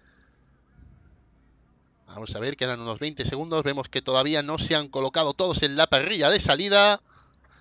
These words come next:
Vamos a ver, ahí vemos ya prácticamente todos. Creo que queda alguna unidad por ahí delante. Y en apenas seis segundos,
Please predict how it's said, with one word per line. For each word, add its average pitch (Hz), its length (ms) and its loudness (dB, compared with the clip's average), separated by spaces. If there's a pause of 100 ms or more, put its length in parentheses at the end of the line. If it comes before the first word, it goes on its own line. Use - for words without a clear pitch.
(1300)
Vamos 113 280 -8
a 104 80 -10
ver, 147 420 0
ahí 113 160 -4
vemos 110 280 -12
ya 104 300 -2 (340)
prácticamente 143 540 -4
todos. 185 260 0
Creo 151 160 -6
que 131 120 -14
queda 139 180 -4
alguna 147 300 -6
unidad 147 320 -2
por 139 160 0
ahí 160 140 0
delante. 180 680 0 (2000)
Y 107 120 -18
en 107 140 -12
apenas 139 460 -2
seis - 600 0
segundos, 214 1000 -2